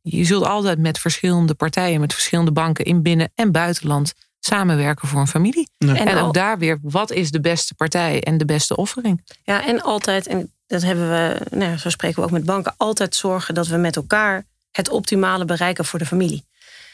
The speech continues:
Speaker 3: En daar betekent ook als je inderdaad een bank, waar, zeg, in de, in heel basic een bankrekening nodig hebt, ehm, dat kan de bank verzorgen. Maar het doen van de administratie kan de bank niet verzorgen. Dat kunnen wij weer zorgen. Als we maar met z'n allen voor ogen hebben dat we,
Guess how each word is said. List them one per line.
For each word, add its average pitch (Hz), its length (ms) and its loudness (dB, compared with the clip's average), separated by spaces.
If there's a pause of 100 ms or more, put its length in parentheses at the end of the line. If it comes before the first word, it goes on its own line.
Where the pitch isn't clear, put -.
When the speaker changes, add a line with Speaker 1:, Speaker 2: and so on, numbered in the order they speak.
(100)
Speaker 3:
En 175 140 0
daar 170 200 2
betekent 185 420 -2
ook - 160 -2
als 160 200 -2
je 175 80 -2
inderdaad 175 360 0
een 175 100 2
bank, 175 280 -2
waar, 156 280 -4
zeg, - 260 -6
in 180 140 0
de, 170 100 0
in 175 80 0
heel 175 200 2
basic 170 440 -2
een 170 320 -2
bankrekening 160 680 -2
nodig 143 220 -6
hebt, - 300 -6 (520)
ehm, 170 320 0 (100)
dat 196 220 -2
kan 175 140 -2
de 170 60 0
bank 226 240 -2
verzorgen. 156 640 -4 (340)
Maar 185 140 0
het 165 100 0
doen 202 160 2
van 190 120 -2
de 185 80 2
administratie 196 640 0
kan 214 120 -2
de 220 80 0
bank 240 200 0
niet 208 160 0
verzorgen. 160 280 -4
Dat - 120 -6
kunnen 208 200 0
wij 208 180 2
weer 170 100 -2
zorgen. 143 480 -4 (160)
Als 208 200 -4
we 202 100 -2
maar 190 160 2
met 190 140 0
z'n - 140 -2
allen 233 260 0
voor - 160 -2
ogen 220 360 -2
hebben 175 380 -4 (100)
dat 190 180 -2
we, 175 240 -2